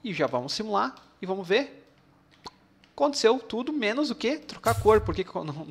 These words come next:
não deu a cor? Vamos ver o que tá acontecendo. Set vector pala-, parameter. Ahn.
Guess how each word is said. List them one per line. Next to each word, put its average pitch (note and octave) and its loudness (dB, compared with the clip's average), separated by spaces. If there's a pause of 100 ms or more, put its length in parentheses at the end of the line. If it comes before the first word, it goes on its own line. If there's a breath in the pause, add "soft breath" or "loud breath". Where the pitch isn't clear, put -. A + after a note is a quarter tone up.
(160)
não D#3+ -8
deu D3+ 6
a D#3 4
cor? C3 0 (640 loud breath)
Vamos D#3+ -6
ver D3 -2
o C#3+ 0
que C#3+ -20
tá D3+ -2
acontecendo. C#3 -6
Set - -8
vector C3+ -10
pala-, D3+ -10 (160)
parameter. F3 -10 (1200 soft breath)
Ahn. C#3 -6